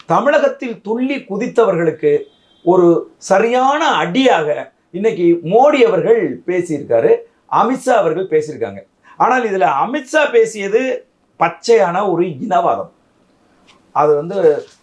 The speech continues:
அ, "ஒரிய மாநிலத்தை ஒரு தமிழன் ஆட்சி செய்யலாமா?" அப்படின்னு நேரடியா வந்து அவர் கேட்டார். ஆனால் மதிப்புக்குரிய நரேந்திர மோடி அவர்கள் செஞ்ச ஒரு சூழ்ச்சி இருக்கு பாருங்க, அது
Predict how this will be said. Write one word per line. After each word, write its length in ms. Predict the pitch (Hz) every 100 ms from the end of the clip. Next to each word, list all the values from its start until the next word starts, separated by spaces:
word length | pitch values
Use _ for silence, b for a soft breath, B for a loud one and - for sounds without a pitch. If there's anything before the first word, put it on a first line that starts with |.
| -
அ, 60 | 143 131
"ஒரிய 460 | 120 147 202 233 196
மாநிலத்தை 680 | 165 190 170 156 156 127 -
ஒரு 200 | 147 165
தமிழன் 400 | 156 185 240 233
ஆட்சி 340 | 175 180 196 202
செய்யலாமா?" 540 | 175 165 156 135 156 151
அப்படின்னு 340 | 139 175 220
நேரடியா 480 | 175 190 190 175 196
வந்து 140 | 175 165
அவர் 140 | 151
கேட்டார். 400 | - 143 113 - _ b b -
ஆனால் 420 | 156 156 143 139 135
மதிப்புக்குரிய 760 | 165 180 151 214 220 190 170 - _ _ _ _ 127
நரேந்திர 440 | 151 240 254 240 180
மோடி 380 | 156 262 320 294
அவர்கள் 520 | 220 170 156 151 147 _ _ _ _ _ _
செஞ்ச 460 | - 160 190 180
ஒரு 140 | 143 127
சூழ்ச்சி 380 | - 233 175 175
இருக்கு 180 | 131
பாருங்க, 380 | 123 120 165 - - _ _ _
அது 440 | - 120 123 110